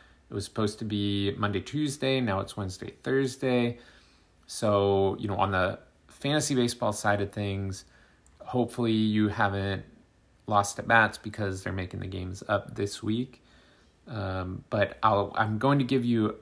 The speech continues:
a strategy and some tips in a few minutes that will help you maximize your lineup the next two weeks because of all the postponements earlier in the season that are being made up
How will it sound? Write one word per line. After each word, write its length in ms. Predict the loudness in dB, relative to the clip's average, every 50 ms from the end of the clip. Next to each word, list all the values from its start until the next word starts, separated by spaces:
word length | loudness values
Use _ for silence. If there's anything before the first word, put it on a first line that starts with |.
| -12 _ -4
a 180 | -2 -2 -2
strategy 920 | -2 -4 -4 0 4 4 4 4 2 0 -2 -2 -2 -2 -2 -2 -2 -4 -4 -6 -8
and 140 | -8 -8
some 200 | -8 -8 -8 -8
tips 320 | -6 -6 -6 -6 -6 -6 -6
in 80 | -6
a 40 | -6 -6
few 200 | -4 -4 -2 0
minutes 540 | 0 0 0 0 0 -2 -4 -6 -12 -16 -16 _ -20 -20 -20 -20 -20 -20 _ _ _
that 400 | -4 0 2 4 2 2 2 0
will 140 | -2 -2 0
help 260 | 2 2 2 2 2
you 60 | -2
maximize 640 | 2 4 4 4 4 2 0 -2 0 2 2 0 0 -2
your 160 | -2 -2 0
lineup 360 | 0 0 0 0 -2 -2 -4
the 80 | -4 -4
next 320 | -4 -4 -4 -6 -8 -10
two 180 | -6 -4 -2 0
weeks 380 | 0 -2 -2 -2 -6 -14 -18 _ _ _ _ _ -20 _ _ _ _ _ _ _ _ _ -12
because 560 | -12 -8 -2 0 2 2 2 0 -2 -4 -8 -12 -12 -12 -8
of 140 | -6 0 2
all 120 | 4 4 4
the 80 | 2
postponements 720 | -2 -8 -6 -8 -6 -6 -4 -4 -2 -2 -2 -4 -4 -6 -6 -2
earlier 380 | 0 2 2 2 2 2 0
in 100 | 0 0
the 80 | -2 -4
season 480 | -6 -4 -4 -2 -2 -2 -2 -4 -2 0
that 140 | 0 0
are 60 | 0 0
being 280 | -4 -4 -4 -4 -4
made 180 | -4 -4 -4 -2
up 320 | -2 -2 -2 -4 -8 -20